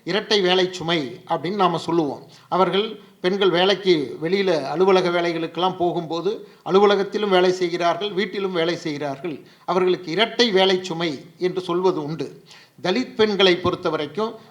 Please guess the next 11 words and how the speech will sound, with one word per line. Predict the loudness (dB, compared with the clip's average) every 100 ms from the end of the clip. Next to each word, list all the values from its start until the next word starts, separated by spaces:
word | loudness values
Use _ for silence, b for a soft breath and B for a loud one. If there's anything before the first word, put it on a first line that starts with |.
| -8
தலித் | -4 -4 -2
பெண்கள் | -2 -2 -2 -4
அடக்குமுறைக்கு | -6 -4 -2 -2 -2 0 0 0 0 4
உள்ளாகிறார்கள். | 4 4 -2 -4 -4 -4 -4 -10 B B -2
அவர்கள் | 2 2 0 -6 -10 -20 b b b -4
ஜாதி | 2 4 4 2 2
அடக்குமுறை, | 2 -2 -4 -4 -2 -2 -4 -18 -14 -6
அதற்கடுத்து | -2 -2 -2 -4 0 4
ஆணாதிக்க | 6 6 6 2 0 0
அடக்குமுறை, | 2 -2 -6 -8 -10 -2
இரண்டு | 0 0 -2 -2 0 0 0